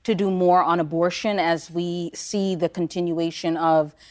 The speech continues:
the erosion of reproductive, um, access, uh, on reproductive rights in this country. Uh, we heard Congresswoman Alexandria Ocasio-Cortez,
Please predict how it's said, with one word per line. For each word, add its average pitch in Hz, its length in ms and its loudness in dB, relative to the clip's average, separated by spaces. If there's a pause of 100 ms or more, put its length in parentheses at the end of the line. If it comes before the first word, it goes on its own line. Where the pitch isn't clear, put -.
(200)
the 202 120 2
erosion 180 640 4
of 156 420 2
reproductive, 160 960 0 (320)
um, 156 440 2
access, 170 720 -2
uh, 165 200 0 (160)
on 180 180 2
reproductive 165 580 -4
rights 156 220 0
in 175 220 -2
this - 420 -6
country. 220 480 -2 (400)
Uh, 180 160 6
we 202 280 2
heard 196 440 4
Congresswoman 175 720 0
Alexandria 165 680 0
Ocasio-Cortez, 175 1500 0